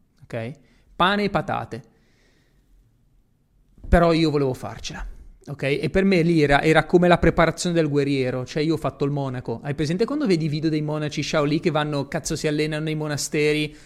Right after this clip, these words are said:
a fare le flessioni? Io ero così, ok? Io ero in ritiro spirituale per spaccare i culi. E mi chiudevo lì, mangiavo il mio pane e il mio riso e le mie patate e poi mi mettevo a studiare marketing, studiare annunci,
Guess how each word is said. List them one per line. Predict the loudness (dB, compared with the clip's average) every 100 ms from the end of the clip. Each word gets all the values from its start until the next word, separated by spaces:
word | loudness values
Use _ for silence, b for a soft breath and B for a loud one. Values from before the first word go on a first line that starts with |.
| B
a | -4
fare | -2 2
le | 2
flessioni? | 2 0 0 0 4 2 0 2
Io | 4
ero | 6 4
così, | 2 0 -4 -10 b b b b _
ok? | -6 -4
Io | 2 4
ero | 4 2
in | 0
ritiro | 0 0 0 0
spirituale | 0 -2 -4 -2 -4 -4 -2 -2 -4 B B -4
per | 0
spaccare | 0 -2 -10 -8 -6 -4
i | -6
culi. | -6 -8 -8 -10 -14 b b b b b b b b _
E | 4
mi | 4
chiudevo | 4 6 8 10
lì, | 8 6 2
mangiavo | -2 -2 0 2 4
il | 4
mio | 2
pane | 4 2 4 2 2
e | 0 0 2 0
il | 0
mio | 2 2
riso | 2 0 2 0 0 B
e | -2
le | 0
mie | 2 2
patate | 2 2 4 4 2
e |
poi | 2 0
mi |
mettevo | 0 2 4
a | 4
studiare | -2 -2 0 0 0
marketing, | 0 -2 -4 -4 -4 -4
studiare | -4 -4 0 0 0
annunci, | -2 -4 -4 -6 -2 -2 -2